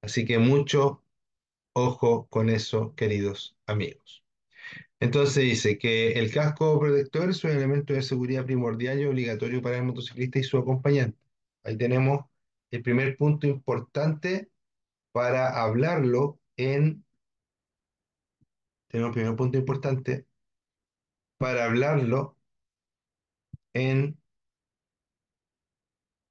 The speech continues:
eh, no, no, para hablar, hoy, hoy día ando, perdónenme, hoy, hoy día viernes ando, pero así, súper,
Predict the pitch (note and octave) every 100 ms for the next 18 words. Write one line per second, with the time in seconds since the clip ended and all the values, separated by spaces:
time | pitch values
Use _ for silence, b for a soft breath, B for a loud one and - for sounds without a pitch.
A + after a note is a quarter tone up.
0 | _ _ _ _ _ _ _ _ _ _
1 | _ _ _ _ _ _ _ _ _ _
2 | _ _ - _ _ _ _ _ - B2+
3 | A#2 A2+ A2 G#2+ G#2+ - A2 A2+ A2 A#2
4 | A2+ G#2+ - A#2 A2 G2 A2 A2+ A2 G2+
5 | - B2+ _ _ _ - G#2 B2+ A#2+ G#2
6 | G#2 G2+ - G#2 G2+ - A2+ A2+ A#2 C#3+
7 | D#3 C#3 C3+ B2+ A#2 A2+ A2 B2 A#2+ A2
8 | A2+ _ _ _ _ _ _ _ _ _
9 | - D3+ D3+ D3+ D3+ C#3